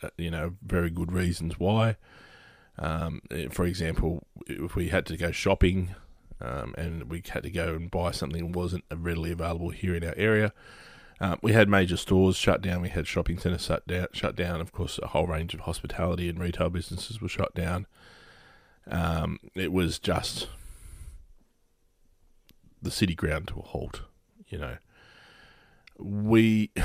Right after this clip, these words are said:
<laughs> to give you an example of just how severe this was, I was talking to someone the other day who said, "I couldn't even cross the road to go and see the people across the road." Now,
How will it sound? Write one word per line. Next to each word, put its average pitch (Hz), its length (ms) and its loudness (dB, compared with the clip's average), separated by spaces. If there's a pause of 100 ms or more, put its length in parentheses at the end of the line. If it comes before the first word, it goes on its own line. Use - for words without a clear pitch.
(140)
<laughs> - 300 -10
to 104 140 6
give 117 200 4
you 131 60 6
an 120 80 4
example 95 480 0
of 92 80 -6
just 90 180 -6
how 87 540 0 (500)
severe 90 540 0
this - 280 -6
was, 60 500 -6 (180)
I 82 120 -4
was 82 180 -4
talking 82 360 -2
to 78 80 -6
someone 78 360 -8
the 85 120 -6
other 78 140 -8
day 85 360 -2
who 80 80 -4
said, 80 360 -2 (880)
"I 95 80 0
couldn't 110 440 0 (100)
even 87 340 -2
cross - 340 -2
the 82 120 -2
road 85 520 -4 (300)
to 87 140 -6
go 85 240 -2
and 78 120 -6
see 82 300 2
the 78 100 -2
people - 340 -4
across - 340 -8
the - 100 -6
road." 76 300 -4 (1700)
Now, 78 240 -4